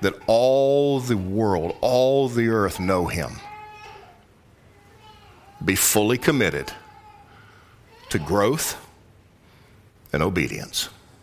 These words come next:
The first step of making him known is for every Christian,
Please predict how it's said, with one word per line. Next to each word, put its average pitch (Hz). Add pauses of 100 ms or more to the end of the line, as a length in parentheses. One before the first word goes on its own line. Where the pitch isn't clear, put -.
(1700)
The -
first -
step 95 (680)
of -
making 90
him 127
known 71 (1040)
is -
for -
every 76
Christian, 147